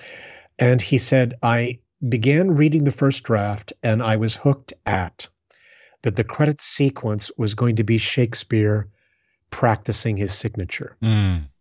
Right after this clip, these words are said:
Speaker 1: Because there are six extant signatures of Shakespeare's, none of them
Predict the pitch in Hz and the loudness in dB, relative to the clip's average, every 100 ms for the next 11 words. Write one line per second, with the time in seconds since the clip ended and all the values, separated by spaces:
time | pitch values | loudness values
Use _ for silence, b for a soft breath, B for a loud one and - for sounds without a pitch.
0 | _ 113 131 104 120 117 110 - 151 - | _ -2 0 2 4 4 2 2 -2 -2
1 | - - - 120 - - 120 113 107 - | -12 -8 -6 -6 -8 -4 -2 -2 -4 -12
2 | - - 147 151 139 139 - 113 - 131 | -8 -2 0 0 -4 -4 -4 -8 -4 -2
3 | 113 - 120 117 107 - - 117 113 101 | -2 -2 -2 -2 -4 -8 -2 0 2 2
4 | 107 | 0